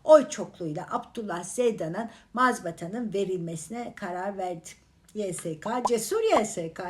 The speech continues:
Y S K hukuk dedi. Eh, ve gerekçesi geldi arkadan. Tabii gerekçesini okudum. Eh, onu da size çok özet bir şekilde ifade edeyim. Y S K Diyarbakır Beş Ağır Ceza Mahkemesi'nin son dakika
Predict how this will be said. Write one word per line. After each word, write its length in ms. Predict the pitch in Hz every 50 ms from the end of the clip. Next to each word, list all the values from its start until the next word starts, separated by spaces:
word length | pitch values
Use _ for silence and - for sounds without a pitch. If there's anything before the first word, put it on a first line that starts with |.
| 185 190
Y 180 | 214 214 202
S 240 | - - 220 185 185
K 160 | - 226 262 302
hukuk 460 | 285 262 269 254 - 339 359 370 -
dedi. 320 | 381 349 339 226 196 156 - - - - - - - - - - - - - _ - - -
Eh, 300 | 269 - - - - -
ve 60 | 269
gerekçesi 640 | 262 320 339 349 370 359 370 - 370 - - 285
geldi 300 | 226 214 202 196 180 180
arkadan. 540 | 165 160 165 165 - 175 175 - 233 294 285
Tabii 180 | - - 269 277
gerekçesini 760 | 226 254 262 262 269 262 - - 247 214 214 - 208 214 208
okudum. 600 | - 226 220 - - 214 175 185 233 285 302 247
Eh, 280 | 196 208 196 202 -
onu 120 | 220 214 202
da 80 | 190
size 220 | 180 - - 185 165
çok 220 | - 233 208 -
özet 340 | - 214 208 - 214 - -
bir 40 | -
şekilde 360 | - - 170 - - 160 185
ifade 540 | 196 190 - 220 202 185 180 170 175 165 170
edeyim. 220 | 170 165 269 330
Y 200 | 320 311 311 320
S 260 | 311 - 285 262 254
K 220 | - 254 294 339 339 - - - - -
Diyarbakır 520 | - 349 381 370 339 254 - - - 220 220
Beş 220 | 294 339 - -
Ağır 200 | 302 220 196 185
Ceza 280 | 180 208 202 208 196 -
Mahkemesi'nin 840 | 208 240 285 294 - - - 226 196 175 170 - - 165 156 160 175
son 640 | 170 - - 262 320 330 302 269 233 208 190 185 - - -
dakika 480 | 254 240 233 - - - - 170 151